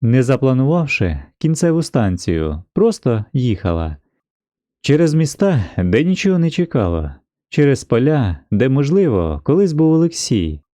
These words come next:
і доїхала до краю, до якогось мосту.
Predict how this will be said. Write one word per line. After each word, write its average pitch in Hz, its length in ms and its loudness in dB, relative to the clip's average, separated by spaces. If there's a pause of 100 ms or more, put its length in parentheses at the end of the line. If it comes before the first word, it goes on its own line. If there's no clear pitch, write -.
(320)
і 113 120 2
доїхала 165 520 2
до 160 120 2
краю, 98 500 0 (240)
до 113 160 2
якогось 151 440 2
мосту. 98 580 -2